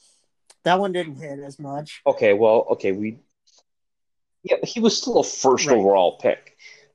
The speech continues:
Speaker 2: Um, but, like, it, it's, it's so weird. And I guess Leon Draisaitl was, what, third?
Speaker 1: He was a third, yes. He was a third in,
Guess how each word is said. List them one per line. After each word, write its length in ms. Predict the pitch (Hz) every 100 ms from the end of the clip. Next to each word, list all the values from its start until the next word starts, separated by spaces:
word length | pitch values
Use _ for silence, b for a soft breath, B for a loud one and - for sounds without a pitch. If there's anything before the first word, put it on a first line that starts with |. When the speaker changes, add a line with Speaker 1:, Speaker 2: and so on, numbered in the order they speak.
| _ 110
Speaker 2:
Um, 640 | 107 95 87 80 80 - _ _ _ _ _ _ _ _ _ _ _ _ _ _ _ 120
but, 500 | 131 117 95 - _ _ _ _ _ _ _ _ B B B _ _ _ _ _ _ _ _ _ _ _ _ _ _ -
like, 220 | 131 - - _ -
it, 260 | 104 - -
it's, 360 | 117 120 - -
it's 200 | 120 -
so 200 | - 139
weird. 540 | 120 120 113 104 90 117
And 80 |
I 120 | 117 113
guess 240 | 135 -
Leon 240 | 131 107
Draisaitl 440 | 104 101 98 90 87
was, 140 | 87
what, 180 | 85 - _ -
third? 340 | 104 117 196
Speaker 1:
He 60 | 190
was 160 | 190
a 80 | 208
third, 320 | - 175 123 127
yes. 500 | 123 - - - _ _
He 140 | _ 160
was 120 | 156
a 60 | 156 _ _
third 380 | 165 156 156 156
in, 280 | 143 143